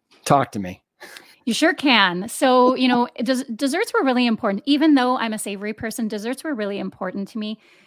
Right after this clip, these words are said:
Speaker 2: because one of the most important messages that I can convey is that it is pattern over plate.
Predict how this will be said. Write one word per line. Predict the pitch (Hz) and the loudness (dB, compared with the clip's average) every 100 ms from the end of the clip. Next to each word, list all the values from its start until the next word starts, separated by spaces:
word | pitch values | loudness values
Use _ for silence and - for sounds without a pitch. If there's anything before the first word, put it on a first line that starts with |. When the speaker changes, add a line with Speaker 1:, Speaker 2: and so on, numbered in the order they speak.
| _ _ _ - | _ _ _ -10
Speaker 2:
because | 254 247 240 214 | -4 0 -2 -2
one | - 226 254 | -6 -2 2
of | 302 277 247 _ _ _ _ | 2 0 -4 _ _ _ _
the | 220 | -2
most | 240 254 | -2 0
important | 269 - 247 233 | -2 -2 -2 -2
messages | 190 226 196 202 | -4 -6 -8 -8
that | 196 190 | -6 -4
I | 180 | -4
can | - 214 | -4 -8
convey | - 202 170 202 - - 254 _ _ _ _ _ _ - | -6 -6 -6 -6 -8 -8 -8 _ _ _ _ _ _ -6
is | 226 | -4
that | 208 196 | -2 -2
it | 190 | -4
is | 185 | -6
pattern | - - 208 220 233 226 | -8 -8 -4 -2 -2 -2
over | 190 175 | -6 -8
plate. | - - - _ - | -10 -16 -16 _ -20